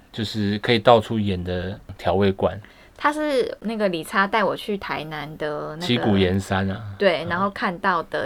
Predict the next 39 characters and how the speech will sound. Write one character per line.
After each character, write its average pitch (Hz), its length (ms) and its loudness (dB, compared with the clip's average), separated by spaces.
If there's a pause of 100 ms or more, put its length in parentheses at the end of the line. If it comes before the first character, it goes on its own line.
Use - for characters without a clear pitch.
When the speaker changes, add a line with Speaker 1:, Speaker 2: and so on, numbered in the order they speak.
(120)
Speaker 2:
纪 180 160 -6
念 175 360 -6
品。 - 200 -8 (160)
Speaker 1:
嗯。 107 260 -2 (220)
Speaker 2:
我 196 100 2
一 208 100 2
看 240 240 -2
到 202 220 2
就 185 160 -2
立 175 240 -4
刻 - 140 -10
Speaker 1:
这 127 80 2
个 117 40 6
东 107 200 4
西 107 120 4
很 98 200 0
棒。 92 180 0 (140)
Speaker 2:
没 202 180 0
错， - 240 2 (100)
Speaker 1:
嗯。 208 80 -2
Speaker 2:
它 202 80 0
就 370 140 4
像 330 240 2
那 320 100 -4
个 240 140 -2
自 240 280 -6
动 196 280 2
铅 175 400 -2
笔， - 240 -6
你 185 180 -4 (120)
按 214 280 2
压， 175 320 4
它 214 160 0
就 214 140 -2
会 220 140 0
把 185 280 2
你 175 200 -6
那 175 140 -4
个 - 380 -6